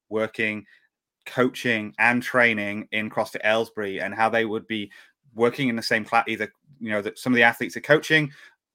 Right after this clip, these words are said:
some of the athletes are taking part in the classes, and, and the synergy that created and the inspiration and the,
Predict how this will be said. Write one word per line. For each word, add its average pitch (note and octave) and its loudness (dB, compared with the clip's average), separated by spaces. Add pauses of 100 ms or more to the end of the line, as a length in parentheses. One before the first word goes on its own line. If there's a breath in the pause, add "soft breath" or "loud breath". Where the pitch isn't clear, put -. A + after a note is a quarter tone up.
(100)
some B2 -2
of A2+ -2
the A#2 2
athletes - 0
are - -16
taking A2+ -8
part B2 2
in A2+ -6
the A2 -6
classes, G#2+ -6
and, G2+ -8
and G2+ -8
the G2+ -8
synergy A2 -2
that G#2 -2
created G2+ 0
and G2 -12
the G2+ -10
inspiration G#2+ -2
and G2+ -8
the, G2 -10